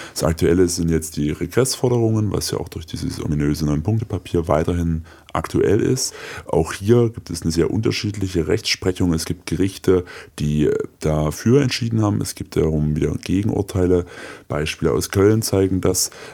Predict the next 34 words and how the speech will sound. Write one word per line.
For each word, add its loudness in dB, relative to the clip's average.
Es -6
gibt -2
ein -2
altes 0
Urteil 2
aus 0
Rostock, 2
wo 4
ein 2
Leuchtspurschießer 2
verurteilt 0
wurde 4
zu, 2
ähm, 2
nee, 4
nicht 0
ein 2
Leuchtspurschießer, 0
sondern -2
ein -6
Flitzer 0
verurteilt 2
wurde 0
zu -6
einer 0
Regressforderung. 0
Es -2
ist 2
da 4
einfach 0
eine 2
uneinheitliche 2
Rechtsprechung 0
vorhanden. 0